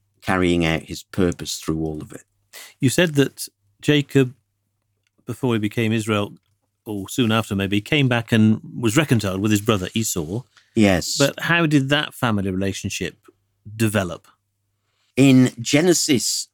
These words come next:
Speaker 1: twenty-nine, he comes back and has this encounter with his brother.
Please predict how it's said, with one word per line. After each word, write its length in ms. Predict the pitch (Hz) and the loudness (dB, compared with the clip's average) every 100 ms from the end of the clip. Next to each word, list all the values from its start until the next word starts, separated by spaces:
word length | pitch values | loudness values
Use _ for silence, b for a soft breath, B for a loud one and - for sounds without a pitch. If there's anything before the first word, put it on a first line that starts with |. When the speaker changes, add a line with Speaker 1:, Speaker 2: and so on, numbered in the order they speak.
| - | -6
Speaker 1:
twenty-nine, 840 | - 120 - 104 98 85 82 82 - | 0 0 2 2 4 2 -2 -8 -10
he 180 | 104 104 | -8 -8
comes 440 | - 120 107 101 | -2 0 2 0
back 340 | - 92 - | -2 -2 -2
and 140 | 85 78 | -6 -4
has 320 | 101 101 - | -2 -2 -2
this 220 | 90 - | -2 0
encounter 840 | 85 85 - 110 104 101 - 69 - _ _ _ _ _ _ _ - - | 0 -2 -2 4 4 4 -2 -8 -10 _ _ _ _ _ _ _ -20 -6
with 160 | 101 92 | -2 -2
his 160 | 85 | -2
brother. 360 | - - - - | -6 -10 -12 -18